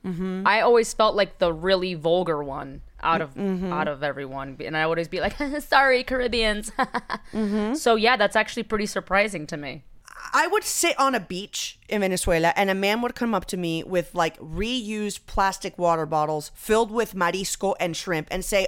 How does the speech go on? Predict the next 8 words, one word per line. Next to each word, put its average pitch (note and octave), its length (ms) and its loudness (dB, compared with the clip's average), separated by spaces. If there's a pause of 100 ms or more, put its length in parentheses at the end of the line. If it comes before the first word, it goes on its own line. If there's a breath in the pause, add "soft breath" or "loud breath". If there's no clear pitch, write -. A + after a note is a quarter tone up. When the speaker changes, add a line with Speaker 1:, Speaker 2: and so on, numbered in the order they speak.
Speaker 1:
"Rompecochon, B3 840 4
rompecochon." D#4+ 840 4 (220 loud breath)
Rompecochon A3+ 640 2
directly A#3+ 360 2
translates G#3+ 500 -2
to G3+ 160 -2
broken A3 460 0
mattress. F3 520 0